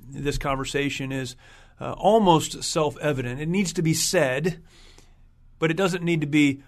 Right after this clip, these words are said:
overtaught, <laughs> if you know what I mean. You've, you've, you've heard people overteach principles that everyone kinda got a hold of in the beginning.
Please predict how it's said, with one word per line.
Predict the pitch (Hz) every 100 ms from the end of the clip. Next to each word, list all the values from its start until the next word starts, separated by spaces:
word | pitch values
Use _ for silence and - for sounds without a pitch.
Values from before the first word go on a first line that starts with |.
| -
overtaught, | - 185 160 160 156 139 - - 117
<laughs> | -
if | 180 170 -
you | 170
know |
what | 156
I | 143
mean. | 143 131
You've, | 147 151
you've, | 160 160
you've | 160 160
heard | - 165
people | 175 160 156 135 - 143
overteach | 175 180 160 - - 170 165 - -
principles | - 175 - 143 143 131
that | 135 139
everyone | 147 165 151 139 127 - - -
kinda | 185 170
got | 160 151
a |
hold | 143 156 147
of | 151 147
in |
the | 143
beginning. | 135 135 147 156 160